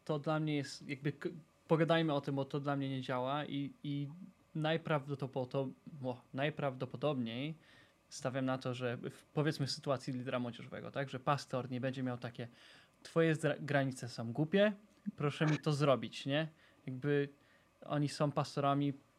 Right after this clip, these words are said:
ich serce na pewno jest takie, że też im zależy, tak? I na nas, i na, na wszystkich, którzy są jakby pod ich opieką, więc na pewno,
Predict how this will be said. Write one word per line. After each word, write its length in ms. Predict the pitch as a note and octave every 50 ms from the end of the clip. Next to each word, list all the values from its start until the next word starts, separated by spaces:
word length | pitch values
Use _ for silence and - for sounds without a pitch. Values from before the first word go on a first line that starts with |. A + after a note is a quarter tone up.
| _ _ _ _ _ - - - - - - D#3+ D3+ -
ich 200 | - - - - -
serce 380 | - F#3 F3 F3+ - - F3
na 120 | D#3+ D#3+ D3+
pewno 420 | - F3 F3 D#3+ D#3+ D#3 D#3 D#3
jest 260 | D#3 D3+ D3 - -
takie, 280 | - C#3+ - - D#3+ D3
że 160 | C3+ D3+ C#3
też 200 | - D3+ - -
im 140 | C#3+ D3 D3
zależy, 460 | C#3+ D#3 D#3+ E3 D3+ B2+ - B2+ A#2
tak? 300 | - - C#3 D3+ D3+ -
I 40 | D3
na 180 | C#3+ C#3 C#3+ C#3+
nas, 200 | C#3 C3 - C#3+
i 60 | B2+
na, 100 | B2+ C3+
na 140 | C3+ C3 B2+
wszystkich, 440 | - - D#3 - - - B2+ -
którzy 280 | - - - C#3 B2+ B2+
są 220 | - - C#3 B2+
jakby 420 | B2+ B2+ B2+ - _ - C3 B2+ B2 - - - - - _
pod 200 | - C#3+ A#2+ -
ich 180 | B2+ B2+ B3 -
opieką, 440 | A#2+ - B2 A#2+ A#2+ C#3 C#3+ C#3+ C#3+
więc 160 | C#3+ C#3+ -
na 80 | D#3
pewno, 280 | D#3 E3 D#3 E3 E3